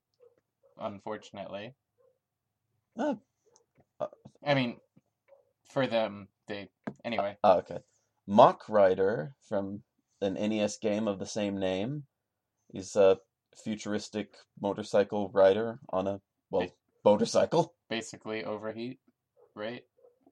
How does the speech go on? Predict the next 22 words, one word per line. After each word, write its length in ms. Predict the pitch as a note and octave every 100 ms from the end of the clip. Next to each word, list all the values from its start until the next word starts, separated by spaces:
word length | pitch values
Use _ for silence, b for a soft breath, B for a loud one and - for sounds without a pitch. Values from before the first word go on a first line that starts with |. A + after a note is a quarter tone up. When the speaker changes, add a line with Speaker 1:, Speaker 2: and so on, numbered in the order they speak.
| _
Speaker 2:
Uh, 360 | - G#2 G#2 G#2 G#2 -
I 60 |
think. 320 | - B2 A#3+ - - _ _ _ _ _ _ _ _ _ _ -
But 320 | - G#2+ G2+ - - _ _
what's 180 | B2 A#2+
interesting 460 | C#3+ C3+ B2 B2+
about 240 | A2+ G#2 F2+
Mach 380 | G2+ C#3 - A#2
Rider 440 | G2+ F#2+ F#2+ G2
is 240 | - G2 -
that 320 | G2+ G2 F2+
Sakurai 760 | - - - - A#2+ - A#2 G#2
allegedly 640 | F#2+ F#2+ A#2+ C3 F#2+ G2+ F#2
wanted 380 | F#2 A#2 A2 -
to 120 | G2
include 420 | G2 - C#3+ D3+
them 180 | G2 F#2
as 140 | F#2
a 40 | G2
character 460 | - G#2+ G#2 G2
during 340 | F#2+ G2+ F#2+ F#2+
Melee. 540 | B2 D#3+ E2 F#2 F#2+